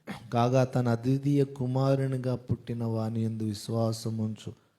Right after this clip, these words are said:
ప్రతివాడును నశింపక నిత్య జీవం పొందినట్లు ఆయనను అనుగ్రహించాడు." ప్రతివాడును, ఎవరైతే యేసునందు విశ్వాసం ఉంచారో వారిలో ఎవడు నరకానికి వెళ్ళడు.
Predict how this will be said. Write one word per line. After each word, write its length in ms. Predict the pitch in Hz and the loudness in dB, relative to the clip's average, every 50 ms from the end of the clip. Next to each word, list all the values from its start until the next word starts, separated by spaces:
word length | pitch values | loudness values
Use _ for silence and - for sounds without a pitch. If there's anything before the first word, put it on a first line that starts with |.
| _ _ _ _ _ - - - | _ _ _ _ _ -18 -10 -8
ప్రతివాడును 1300 | 110 117 107 - 147 147 151 147 147 151 151 156 160 170 175 180 185 190 196 190 196 196 190 196 196 | -8 -6 -2 0 2 6 6 8 8 8 8 8 8 8 8 8 8 8 6 6 4 4 4 4 2
నశింపక 720 | 180 156 139 123 - - 135 135 131 131 131 127 - - 123 | 4 2 0 0 -2 -4 -4 -4 -2 -2 -2 -2 -2 -2 -2
నిత్య 400 | 117 113 110 110 - - 135 123 | -2 -2 -4 -4 -2 0 0 0
జీవం 420 | 123 120 123 123 123 120 117 117 | 2 2 2 2 4 2 0 -2
పొందినట్లు 800 | 110 - 110 107 110 110 107 104 101 98 - - 101 104 104 101 | -2 -2 -4 -2 -2 -2 -2 -2 -4 -4 -6 -8 -6 -6 -4 -4
ఆయనను 560 | 101 101 107 113 117 127 143 165 190 233 269 - - _ _ _ _ _ _ _ - | -4 -4 -4 -4 -2 -2 0 0 0 -2 -2 -6 -12 _ _ _ _ _ _ _ -12
అనుగ్రహించాడు." 1120 | - 101 104 101 - 92 90 90 92 90 90 92 95 - - - - - - _ _ _ - | -6 -6 -6 -6 -6 -6 -6 -6 -6 -6 -8 -10 -12 -12 -12 -12 -12 -12 -14 _ _ _ -12
ప్రతివాడును, 880 | - 101 113 - 151 156 156 160 160 160 156 151 156 156 151 156 170 180 - - _ _ _ _ _ _ _ _ _ - | -8 -8 -6 -2 -2 -2 0 0 -2 -2 -2 0 -2 -2 -2 -4 -6 -8 -10 -18 _ _ _ _ _ _ _ _ _ -4
ఎవరైతే 420 | 104 104 113 123 135 143 139 143 147 | 0 4 6 6 6 6 6 4 4
యేసునందు 680 | 139 131 135 139 135 135 - 147 139 139 135 139 135 | 6 8 8 6 6 4 2 2 4 4 4 4 4
విశ్వాసం 680 | 131 127 120 - - - - 120 117 120 117 117 120 117 | 4 4 4 2 0 0 2 2 2 2 0 -2 -4 -2
ఉంచారో 680 | 113 110 110 110 110 - 117 113 117 120 - - 185 - - _ _ _ _ _ _ _ _ _ _ - - | -2 0 -2 -2 -4 -6 -6 -4 -4 -2 -4 -4 -4 -6 -10 _ _ _ _ _ _ _ _ _ _ -12 -6
వారిలో 380 | 92 98 104 107 110 110 113 | -2 0 0 2 2 2 2
ఎవడు 460 | 117 113 107 107 107 110 127 147 156 165 | 2 2 2 2 2 2 2 4 4 4
నరకానికి 680 | 156 143 127 120 120 120 120 135 127 127 131 127 113 110 | 2 2 0 0 0 0 0 -2 -4 -2 -2 -4 -4 -4
వెళ్ళడు. 440 | 95 90 90 92 98 87 - - | -4 -4 -4 -6 -6 -6 -8 -12